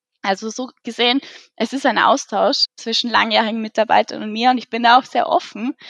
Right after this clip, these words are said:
dafür, wenn Ideen eben bottom-up kommen oder Prozesse und Abläufe eben eingespielt sind, dann na klar, übernehme ich die auch, wenn die gut funktionieren.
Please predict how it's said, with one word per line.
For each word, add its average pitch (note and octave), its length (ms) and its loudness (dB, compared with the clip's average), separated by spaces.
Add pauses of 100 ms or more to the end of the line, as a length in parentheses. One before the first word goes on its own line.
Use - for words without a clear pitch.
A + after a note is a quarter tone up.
(180)
dafür, A3+ 420 -4
wenn A3 220 -4
Ideen A3+ 460 -2
eben G#3+ 220 -4
bottom-up - 600 -2
kommen A3 480 -2
oder G3+ 260 0
Prozesse G#3+ 800 -4
und G3+ 160 -4
Abläufe G#3+ 540 -2
eben - 260 -6
eingespielt A3+ 600 -2
sind, A#3+ 220 -6
dann G#3+ 140 0
na F#3+ 80 -2
klar, B3+ 320 4
übernehme G#3 400 0
ich - 140 -4
die - 200 -8
auch, - 280 -6
wenn F#3 120 -8
die F#3+ 80 -16
gut G#3 220 -14
funktionieren. F#3 760 -8